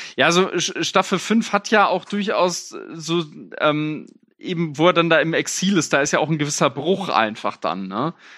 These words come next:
Den hast du in Staffel vier zum Beispiel nicht. Wobei ich zugeben muss, Staffel drei hab ich eigentlich immer als mit die stärkste,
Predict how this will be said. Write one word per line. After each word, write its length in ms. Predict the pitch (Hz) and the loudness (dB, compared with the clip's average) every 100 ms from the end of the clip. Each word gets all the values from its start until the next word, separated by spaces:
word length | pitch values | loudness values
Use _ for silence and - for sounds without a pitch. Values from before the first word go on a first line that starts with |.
| - - | -8 0
Den 120 | 117 | 2
hast 240 | 139 - 156 | 2 2 0
du 40 | |
in 320 | 151 139 135 | 0 2 0
Staffel 380 | 123 143 - 135 | 0 -2 -2 -4
vier 280 | - 156 156 | 0 2 2
zum 200 | 156 127 | 0 0
Beispiel 320 | 131 - 131 | 0 0 0
nicht. 260 | 131 135 - - - | 0 -2 -8 -12 -8
Wobei 320 | 123 147 226 | 0 2 2
ich 220 | 202 - | 0 -4
zugeben 320 | - 233 226 | -4 -2 0
muss, 180 | 214 - | 0 0
Staffel 480 | - 220 - 196 147 | 0 0 4 4 4
drei 360 | 165 147 - 247 | 0 2 2 2
hab 280 | - 131 139 | 0 -6 -12
ich 220 | - - | -12 -8
eigentlich 420 | 127 123 123 143 | -6 -4 -6 -8
immer 240 | 135 120 | -2 -2
als 380 | 78 117 - - - _ _ _ | 0 -4 -6 -10 -12 _ _ _
mit 240 | 147 233 214 | 0 0 2
die 120 | 202 | 2
stärkste, 760 | - 185 175 - - 151 117 | 4 4 2 0 -2 0 -2